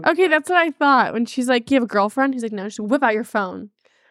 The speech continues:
Speaker 1: 'Cause I
Speaker 2: <laughs>
Speaker 1: didn't know she had a daughter. And I was like, "Who?" I was like, "I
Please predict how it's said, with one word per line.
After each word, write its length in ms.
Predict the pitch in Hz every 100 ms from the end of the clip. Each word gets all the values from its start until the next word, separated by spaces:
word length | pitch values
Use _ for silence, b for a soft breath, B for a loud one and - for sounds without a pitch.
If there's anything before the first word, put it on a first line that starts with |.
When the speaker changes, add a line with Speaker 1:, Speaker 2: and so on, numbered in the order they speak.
| b 185 -
Speaker 1:
'Cause 120 | 277
I 120 | 311
Speaker 2:
<laughs> 0 |
Speaker 1:
didn't 300 | 262 370 403
know 200 | 339 349
she 140 | 339 339
had 80 | 302
a 80 |
daughter. 420 | 220 226 254 240 180
And 100 | 185
I 100 | 196
was 120 | 208
like, 160 | 208 -
"Who?" 320 | - 311 320
I 140 | 285 302
was 100 | 311
like, 120 | -
"I 220 | 285 392